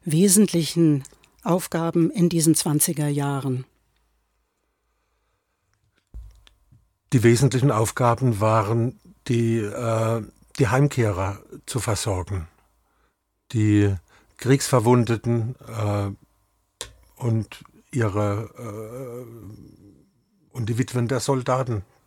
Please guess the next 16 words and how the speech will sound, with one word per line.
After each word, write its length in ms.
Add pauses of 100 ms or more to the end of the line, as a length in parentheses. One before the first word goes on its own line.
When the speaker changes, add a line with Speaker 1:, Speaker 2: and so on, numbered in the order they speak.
(560)
Speaker 1:
Mhm. 260 (1700)
Was 140
noch? 240 (3250)
Speaker 2:
Man 260
hat, 340
äh, 460 (260)
Bedürftige 920
auch 280
mit 200
zusätzlichem 840
Geld 420 (100)
unterstützt. 1120 (1500)
Äh, 360 (1200)
es 160
kamen 320
Spenden 600